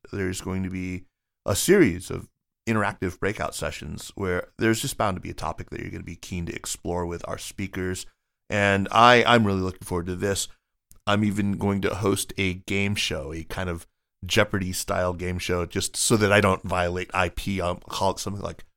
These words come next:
Peril, exclamation point. <laughs> How's that one? That'll work, right? Yeah. Anyway, I wouldn't want to, you know, violate anybody's I P.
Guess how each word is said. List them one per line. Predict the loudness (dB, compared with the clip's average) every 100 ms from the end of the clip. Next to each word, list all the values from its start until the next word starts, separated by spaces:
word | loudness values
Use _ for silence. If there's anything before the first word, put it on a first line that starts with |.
| _ _
Peril, | 4 6 6 4 -4 -12
exclamation | -14 -12 -10 -8 -8 -10 -14 -6
point. | -4 -4 -8 -10 -14 -14 _ -14
<laughs> | -14 -10 -12 -12 -18 _ -20 -20 -20 _ _ -6
How's | -4 -2
that | -4
one? | -6 -10 -16 -20 -20 _ -12 -6 8 8 8 4 4 6 6 6 8
That'll | 8 8
work, | 6 4 6
right? | 4 4
Yeah. | 2 2 0 2
Anyway, | 8 8 6 4
I | 2 2 -6 -6
wouldn't | -6 0 0 0
want | -6 -4
to, | -4
you | -6
know, | -10
violate | -8 -6 -6 -6 -10
anybody's | -10 -12 -12 -14 -12
I | -14 -12
P. | -12 -12